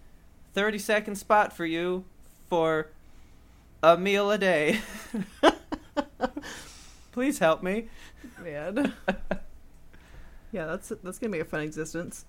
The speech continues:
Speaker 2: Uh, I can help you with your resume, but that's about all I got.
Speaker 1: Nice. I will send it your way.
Speaker 2: Listeners, do you have a job for Robert?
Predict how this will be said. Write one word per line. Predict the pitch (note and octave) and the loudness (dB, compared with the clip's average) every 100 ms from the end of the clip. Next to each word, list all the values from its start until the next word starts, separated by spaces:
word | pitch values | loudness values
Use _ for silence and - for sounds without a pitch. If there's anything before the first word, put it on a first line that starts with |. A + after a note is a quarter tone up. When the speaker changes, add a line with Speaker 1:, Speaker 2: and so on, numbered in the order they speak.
| - | -4
Speaker 2:
Uh, | E3+ E3+ E3+ E3+ - | 0 0 0 -2 -4
I | D3+ | -8
can | D#3 D#3 | -8 -6
help | D#3+ - | -6 -6
you | |
with | E3 D#3+ | -8 -8
your | D3+ | -6
resume, | E3 G#3+ G#3+ F#3 | -6 -2 -2 -2
but | G3+ | -4
that's | D#3+ E3 F3 | -4 -4 -2
about | F3+ | -2
all | F3+ F3+ | 2 0
I | |
got. | E3+ F#3 F3+ - - - - - - - - | 0 0 -2 -6 -16 -20 -20 -20 -20 -20 -14
Speaker 1:
Nice. | C#3+ B2+ F#2+ - - - - - - - - - | -8 -8 -10 -16 -20 -20 -20 -20 -20 -20 -20 -16
I | |
will | B2 | -14
send | - D3 C3 | -8 -6 -6
it | - | -8
your | A2+ | -10
way. | - - - - - - - - - - - - | -12 -14 -16 -18 -20 -20 -20 -20 -20 -20 -20 -8
Speaker 2:
Listeners, | B3 - B3 A#3 | -6 -2 -2 -2
do | |
you | E4 | -2
have | A#3 | -4
a | |
job | - F#3 F3+ | 2 2 2
for | E3 | 0
Robert? | C#3 D#3 D#3+ - | 2 4 4 2